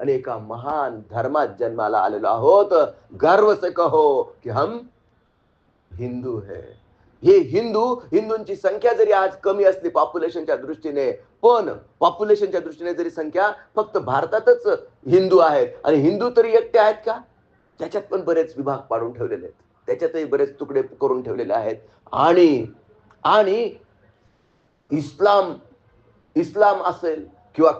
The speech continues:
ख्रिस्त असेल, अख्खा देशच्या देश ख्रिस्त धर्म, पण आपण आहोत सेक्युलर, आपण आहोत सेक्युलर, आपण आहोत सर्व धर्म समावेशक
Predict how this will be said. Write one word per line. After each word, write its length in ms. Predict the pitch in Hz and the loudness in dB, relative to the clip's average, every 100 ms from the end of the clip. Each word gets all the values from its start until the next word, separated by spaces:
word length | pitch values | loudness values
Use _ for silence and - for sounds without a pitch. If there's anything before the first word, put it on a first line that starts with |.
| - | 0
ख्रिस्त 320 | 220 - - | 0 2 0
असेल, 320 | 190 185 165 | -2 0 0
अख्खा 340 | - - 220 | 0 0 2
देशच्या 520 | 202 - 254 254 - 233 | 2 4 2 2 0 2
देश 420 | 214 196 139 - _ _ _ _ _ _ | 4 4 2 -10 _ _ _ _ _ _
ख्रिस्त 300 | - 190 185 | -4 -4 -2
धर्म, 300 | 151 127 107 - - _ - | -6 -6 -8 -12 -18 _ -6
पण 100 | 135 | -4
आपण 380 | - 139 156 | -2 0 0
आहोत 300 | 131 120 156 - _ _ _ _ _ - | 0 -2 -6 -8 _ _ _ _ _ -12
सेक्युलर, 460 | - - 139 104 - _ _ _ _ - | -12 -10 -10 -10 -16 _ _ _ _ -2
आपण 300 | - - 127 | -2 0 -2
आहोत 220 | 123 156 - _ _ _ | 0 -2 -4 _ _ _
सेक्युलर, 520 | 180 180 185 160 127 107 - | -4 -4 0 2 2 0 -4
आपण 320 | - 156 170 | -2 2 2
आहोत 300 | 143 135 185 190 - _ - | 2 2 0 0 -10 _ 2
सर्व 580 | 202 214 202 180 156 | 2 4 -2 -2 -2
धर्म 680 | 139 117 156 175 165 156 139 123 - _ _ _ _ _ _ _ _ | -2 -2 0 0 0 -2 -2 -8 -10 _ _ _ _ _ _ _ _
समावेशक 840 | 156 147 147 131 120 135 - 175 | -4 -2 0 -2 -2 -6 -4 -4